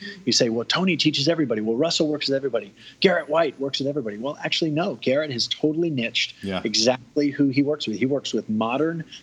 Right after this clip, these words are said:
Speaker 1: married businessmen. If you're not married, chances of you working with him are very small. If you're not a man, you're not gonna work with him at all. If you don't own a business, you're not gonna work with him. So he's found alignment with his voice and his vision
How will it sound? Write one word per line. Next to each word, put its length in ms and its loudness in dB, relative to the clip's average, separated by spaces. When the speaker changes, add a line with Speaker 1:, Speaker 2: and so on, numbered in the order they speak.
Speaker 1:
married 580 0
businessmen. 520 0
If 140 -2
you're 160 4
not 200 2
married, 460 0
chances 360 0
of 100 0
you 80 2
working 280 -2
with 100 0
him 120 0
are 40 -2
very 160 2
small. 320 0
If 80 -14
you're 80 -2
not 140 2
a 40 2
man, 340 2
you're 120 -2
not 160 0
gonna 120 0
work 180 0
with 80 2
him 80 0
at 40 4
all. 240 -2
If 100 0
you 60 6
don't 180 2
own 160 6
a 40 2
business, 420 2
you're 80 0
not 160 0
gonna 140 -2
work 180 -2
with 100 -4
him. 120 0
So 260 4
he's 360 4
found 240 4
alignment 480 -2
with 160 -2
his 180 -2
voice 420 0
and 100 -4
his 160 -2
vision 420 0